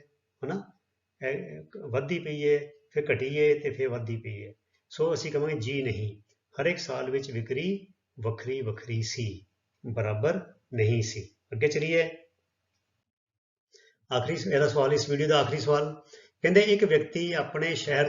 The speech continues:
ਤੋਂ ਦੂਸਰੇ ਸ਼ਹਿਰ ਵਿੱਚ ਵਪਾਰੀ ਨੂੰ ਇੱਕ ਪੈਕੇਟ ਦੇਣ ਲਈ ਸਾਈਕਲ ਤੇ ਜਾਂਦਾ ਹੈ।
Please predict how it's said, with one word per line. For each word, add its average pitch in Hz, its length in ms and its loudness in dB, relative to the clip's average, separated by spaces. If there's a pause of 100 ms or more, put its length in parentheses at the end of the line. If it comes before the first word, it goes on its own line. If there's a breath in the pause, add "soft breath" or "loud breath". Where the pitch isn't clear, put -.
ਤੋਂ 147 280 -2
ਦੂਸਰੇ 131 360 0
ਸ਼ਹਿਰ 123 320 -2
ਵਿੱਚ 113 220 -4 (460 soft breath)
ਵਪਾਰੀ 135 480 4
ਨੂੰ 156 120 0
ਇੱਕ 151 120 -4
ਪੈਕੇਟ 135 400 -2
ਦੇਣ 131 360 2
ਲਈ 127 340 -2
ਸਾਈਕਲ 120 440 -4
ਤੇ 131 180 -2
ਜਾਂਦਾ 107 340 -2
ਹੈ। - 200 -12